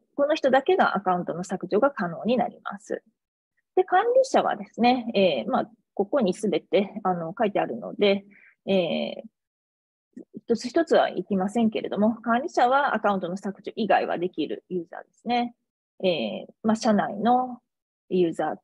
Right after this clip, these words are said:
であれば、えー、管理者にすることもできます。あとはプロジェクトマネージャーさんですね。これは、えー、割り当ての、えー、割り当てられたプロジェクトで、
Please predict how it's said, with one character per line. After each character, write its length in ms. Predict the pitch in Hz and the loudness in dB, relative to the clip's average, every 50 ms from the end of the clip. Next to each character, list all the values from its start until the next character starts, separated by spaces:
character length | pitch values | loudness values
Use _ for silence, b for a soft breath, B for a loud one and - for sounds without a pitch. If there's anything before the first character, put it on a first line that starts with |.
| _ _ _ | _ _ _
で 140 | - 185 175 | -6 -6 -4
あ 80 | 175 170 | -4 -6
れ 100 | - - | -8 -2
ば、 300 | 220 233 247 240 240 - 220 | 2 2 4 4 2 -2 -6
え 120 | - 175 165 | -8 -8 -8
ー、 40 | 175 | -6
管 220 | - 202 185 170 | -6 -6 -6 -6
理 80 | 180 - | -8 -10
者 120 | - - | -12 -10
に 280 | - 190 196 202 - - | -8 -6 -6 -6 -6 -10
す 160 | - - - | -12 -12 -12
る 100 | - - | -12 -12
こ 140 | - - - | -14 -16 -8
と 180 | - - 185 165 | -2 -2 -2 -2
も 140 | 170 - - _ | -2 -6 -12 _
で 80 | - - | -16 -14
き 140 | _ - | _ -14
ま 180 | 196 - 170 - | -14 -12 -14 -16
す。 40 | - _ _ _ _ _ _ _ _ _ _ _ _ _ _ _ _ _ _ _ _ _ _ _ _ _ _ _ _ _ _ _ _ _ _ _ _ _ _ _ | -18 _ _ _ _ _ _ _ _ _ _ _ _ _ _ _ _ _ _ _ _ _ _ _ _ _ _ _ _ _ _ _ _ _ _ _ _ _ _ _
あ 100 | - 403 | -8 0
と 80 | - 403 | 2 4
は 100 | 262 220 | 4 4
プ 160 | - - 233 | 4 4 4
ロ 120 | 226 240 240 | 6 6 4
ジ 100 | 277 294 | 2 -2
ェ 40 | |
ク 100 | - - - | -4 -2 -2
ト 100 | 320 311 | 0 0
マ 160 | 311 320 294 | 2 0 0
ネ 140 | 254 175 123 | 0 -2 -4
ー 60 | - | -8
ジ 80 | - 151 | -10 -12
ャ 80 | 98 | -12
ー 60 | - | -14
さ 120 | - - 214 | -14 -14 -14
ん 100 | 226 - | -16 -16
で 80 | - | -18
す 100 | - - | -14 -8
ね。 240 | 226 262 269 277 262 b b b b _ | -6 -6 -6 -6 -8 b b b b _
こ 100 | - 349 | -4 -2
れ 160 | 381 - 403 403 | -2 0 0 0
は、 280 | 427 440 370 - - - _ _ | 0 0 0 -2 -4 -8 _ _
え 180 | - 220 220 220 | 2 4 4 6
ー、 40 | 202 | 6
割 200 | 233 247 254 269 | 6 4 4 2
り 40 | 277 | 0
当 100 | 277 277 | -2 -2
て 180 | - 277 269 | -2 -4 -4
の、 280 | 254 262 262 233 - - _ _ _ | -2 -2 -2 -2 -4 -6 _ _ _
え 100 | - 220 | -4 -2
ー、 40 | 220 | 0
割 220 | 214 233 240 247 262 | 2 2 2 2 0
り 100 | 262 247 - _ _ - | -2 -4 -8 _ _ -6
当 60 | - 269 | -4 -2
て 20 | |
ら 140 | 262 294 277 | -2 -2 -2
れ 100 | 208 196 | -4 -6
た 240 | - 233 202 - _ - | -8 -10 -12 -12 _ -6
プ 80 | 208 | -4
ロ 100 | 202 202 | -2 -2
ジ 140 | 185 185 185 | -2 -2 -4
ェ 20 | 180 | -4
ク 100 | - _ _ | -6 _ _
ト 320 | - 175 180 175 170 120 - | 2 4 4 4 2 0 -2
で、 320 | 285 330 359 370 370 - | -2 -2 -2 -2 -4 -6